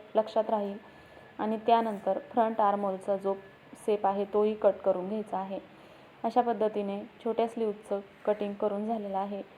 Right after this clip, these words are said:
आणि ही स्लीव्ज आपली शिलाईसाठी तयार झालेली आहे. आपण एकदा चेक करूया. तर ही टोटल साडेतीन इंचाची स्लीव्ज झालेली आहे. अर्धा इंच शिलाईमध्ये जाईल आणि तीन इंचाची स्लीव्ज तयार होईल.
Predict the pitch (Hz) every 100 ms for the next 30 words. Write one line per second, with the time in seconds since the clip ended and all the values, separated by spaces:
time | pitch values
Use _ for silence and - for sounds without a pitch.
0 | - - 196 208 220 220 226 214 196 190
1 | 214 208 214 190 202 214 214 226 233 202
2 | 196 208 190 185 196 202 - - - -
3 | - 214 233 226 214 220 220 233 226 226
4 | 214 196 196 220 220 220 226 214 214 214
5 | 226 214 214 226 214 208 202 208 - 214
6 | 208 226 214 190 190 208 202 - - -
7 | - 190 196 226 226 220 220 233 220 220
8 | 208 208 214 196 196 196 202 - 226 226
9 | 208 202 190 208 - 202 247 - 208 185
10 | 190 202 196